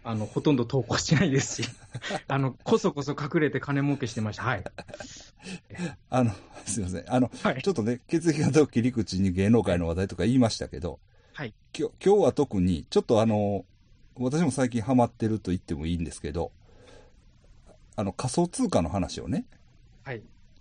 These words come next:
Speaker 2: えーと、ちょっと天川さんにお伺いしていこうかなっていうふうに思ってるんです。
Speaker 1: なるほど。はい。
Speaker 2: ええ。というのは、なんか、<laughs> あの、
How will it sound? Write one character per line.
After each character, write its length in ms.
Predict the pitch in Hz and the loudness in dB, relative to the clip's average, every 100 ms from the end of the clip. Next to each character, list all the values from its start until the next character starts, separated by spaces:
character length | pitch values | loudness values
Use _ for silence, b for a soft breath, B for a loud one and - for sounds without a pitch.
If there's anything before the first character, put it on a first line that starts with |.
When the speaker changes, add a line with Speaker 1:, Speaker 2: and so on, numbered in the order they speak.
| - | -8
Speaker 2:
え 260 | 110 101 87 | -2 0 -2
ー 20 | |
と、 320 | - 90 90 - - | -2 -4 -4 -8 -20
ち 80 | - | -4
ょ 20 | |
っ 0 | |
と 100 | - | 0
天 160 | 104 104 | 2 2
川 180 | 95 82 | 0 -2
さ 100 | 92 | -2
ん 20 | |
に 60 | 82 | -4
お 80 | 82 | -4
伺 300 | 95 90 85 | -4 -2 -2
い 20 | |
し 80 | - | -2
て 60 | |
い 40 | 95 | -4
こ 80 | 90 | -2
う 40 | |
か 140 | 90 87 | 0 0
な 100 | 107 | 0
っ 60 | |
て 180 | - - | -4 -6
い 100 | 80 | -4
う 240 | 76 76 73 - - - | -4 -8 -12 -18 -20 -12
ふ 140 | - | 0
う 20 | 117 | 4
に 100 | 120 | 4
思 160 | 90 | 2
っ 20 | |
て 120 | 117 80 | -2 -6
る 80 | |
ん 20 | 67 | -8
で 80 | |
す。 60 | - | -10
Speaker 1:
な 40 | 69 | -16
る 40 | |
ほ 60 | - | -20
ど。 60 | _ - | _ -12
は 180 | 156 | -6
い。 40 | 139 | -4
Speaker 2:
え 160 | 85 - | -6 -14
え。 0 | b b b b - | b b b b 0
と 100 | 214 | 2
い 20 | |
う 20 | |
の 100 | 151 | 4
は、 180 | 113 95 | 4 2
な 120 | 120 175 | 0 2
ん 40 | |
か、 180 | 143 - - | 0 -2 -10
<laughs> 80 | - | -10
あ 160 | 110 - | -6 0
の、 140 | - | 0